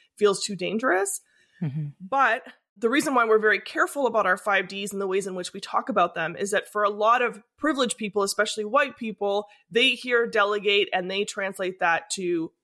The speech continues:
Speaker 1: call the cops. And so it's really, really important for me to drive home that that is not what we mean, that there are many, many, many things that we can do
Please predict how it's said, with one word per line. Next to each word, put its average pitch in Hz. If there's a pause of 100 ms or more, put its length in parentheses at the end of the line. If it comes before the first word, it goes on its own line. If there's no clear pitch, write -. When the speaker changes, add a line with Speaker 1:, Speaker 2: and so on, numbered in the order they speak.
Speaker 1:
call -
the 180
cops. - (500)
And 214
so 208
it's 196
really, 269
really 220
important 208
for 175
me 233
to 294
drive 247
home 254
that 220
that 196
is 185
not 190
what 202
we 185
mean, 202 (520)
that 247
there 247
are 226
many, 254
many, 247
many 220
things 220
that -
we 202
can 190
do 196